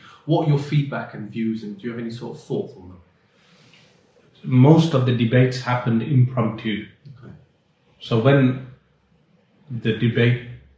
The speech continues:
Speaker 2: is presented in a formal challenge, very few people ever respond. But, uh, the organic nature of the debates that have occurred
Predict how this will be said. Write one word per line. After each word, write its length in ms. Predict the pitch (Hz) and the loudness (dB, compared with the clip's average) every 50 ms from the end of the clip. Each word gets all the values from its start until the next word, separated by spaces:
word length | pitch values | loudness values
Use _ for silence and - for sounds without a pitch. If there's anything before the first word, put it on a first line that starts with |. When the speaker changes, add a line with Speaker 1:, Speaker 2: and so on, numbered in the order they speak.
| _ _ _ _ _ _ _ - | _ _ _ _ _ _ _ -8
Speaker 2:
is 160 | 143 123 - | -8 -8 -8
presented 520 | - - - 113 113 120 123 120 123 107 | -8 -4 -4 -2 2 2 2 2 0 -2
in 120 | 107 107 104 | -2 -2 -4
a 80 | 101 | -4
formal 360 | - - 127 123 117 117 107 - | -4 -2 0 2 2 2 0 -2
challenge, 580 | - - 110 101 104 104 101 104 104 - - | -4 -6 -6 -6 -4 -4 -4 -4 -6 -6 -8
very 260 | - 117 113 117 117 113 | -4 -2 0 0 0 -2
few 300 | - - - 127 117 - | -4 -6 -6 -6 -6 -4
people 480 | - 113 107 - 110 110 107 101 - - | -4 -6 -6 -6 -6 -8 -8 -8 -12 -14
ever 140 | 107 104 104 | -12 -10 -8
respond. 540 | 101 101 101 - - - 104 95 90 - - _ _ _ _ _ _ _ - - - - - _ _ _ _ _ _ _ _ _ _ _ _ _ _ _ _ - _ _ | -8 -8 -8 -10 -12 -14 -14 -14 -14 -14 -18 _ _ _ _ _ _ _ -20 -20 -20 -20 -20 _ _ _ _ _ _ _ _ _ _ _ _ _ _ _ _ -20 _ _
But, 180 | - 113 117 | -4 -4 -4
uh, 580 | - - - - - - - - - 147 107 101 | -4 -8 -14 -16 -20 -20 -20 -14 -8 -6 -6 -2
the 140 | 104 117 117 | -2 0 0
organic 460 | 107 - - 123 123 127 127 - - | 0 0 2 4 4 4 4 2 0
nature 300 | 123 120 123 117 - 110 | 0 0 0 -2 -4 -8
of 80 | 101 101 | -8 -8
the 60 | 104 | -6
debates 480 | 98 110 101 110 113 113 113 - - | -4 -4 0 0 0 0 0 -4 -8
that 240 | - 117 107 - - | -8 -10 -10 -8 -10
have 300 | - - - 117 117 117 | -10 -2 0 0 0 0
occurred 580 | 135 123 - - - - 101 95 95 95 92 | -2 -4 -6 -10 -10 -10 -10 -10 -10 -10 -14